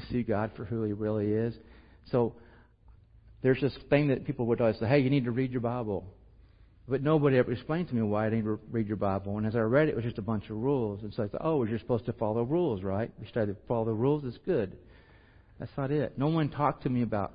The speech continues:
relationship. All that's in the Scripture is God trying to have a relationship with us. And I want to walk through some of those things with you today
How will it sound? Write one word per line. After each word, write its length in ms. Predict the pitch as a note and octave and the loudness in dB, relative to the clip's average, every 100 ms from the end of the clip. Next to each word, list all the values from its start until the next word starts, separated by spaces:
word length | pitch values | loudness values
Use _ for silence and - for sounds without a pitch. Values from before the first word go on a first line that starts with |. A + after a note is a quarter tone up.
| - | -6
relationship. 760 | G#2+ G#2+ G#2 - G2 - G2 - - - - - - - - - - - - - - | -2 -2 -2 -6 -10 -4 -6 -6 -16 -20 -20 -20 -20 -20 -20 -20 -20 -20 -20 -20 -10
All 260 | C#3+ D#3 E3 | -4 0 2
that's 240 | D3 - | 2 2
in 160 | D3 B2+ | 0 0
the 300 | A#2 A#2+ G#2+ - | -2 -2 -2 -4
Scripture 440 | - C#3+ - - A2 | -4 -2 -2 -2 -2
is 300 | - G#2 G2+ - - - | 0 0 0 -6 -18 -2
God 240 | A#2 A#2 A#2 | 2 2 0
trying 260 | - A2+ A2 | -2 0 0
to 100 | G2+ | -2
have 220 | G#2 G#2 | -2 -2
a 60 | G#2+ | -2
relationship 720 | G2 G2+ G2 - F#2 - E2+ - | -2 0 -2 -4 -8 -8 -10 -10
with 180 | - B1 | -14 -12
us. 200 | B1+ - - - - - - - - | -12 -14 -18 -20 -20 -20 -20 -20 -8
And 120 | B2 | -2
I 40 | B2+ | 0
want 180 | D3+ | 2
to 60 | F3 | 2
walk 440 | D#3 C3+ C#3 - | 2 2 2 -2
through 160 | - A#2 - | -2 -2 -2
some 160 | C3 C#3+ | -2 0
of 60 | |
those 220 | D3 C#3 - | 0 0 -2
things 260 | A#2+ A2 | -2 -2
with 160 | G#2+ G#2+ | -2 -4
you 60 | |
today 460 | F#2 F2+ F2 E2+ E2+ | -4 -2 -2 -2 -4